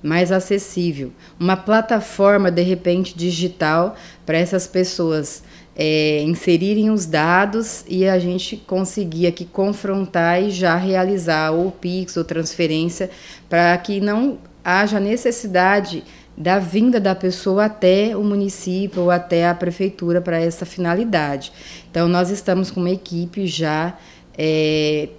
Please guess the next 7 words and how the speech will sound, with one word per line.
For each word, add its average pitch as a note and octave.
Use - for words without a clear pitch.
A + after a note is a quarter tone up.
trabalhando G3
com G3
essa F#3+
plataforma G3
pra F#3
gente F3+
poder F3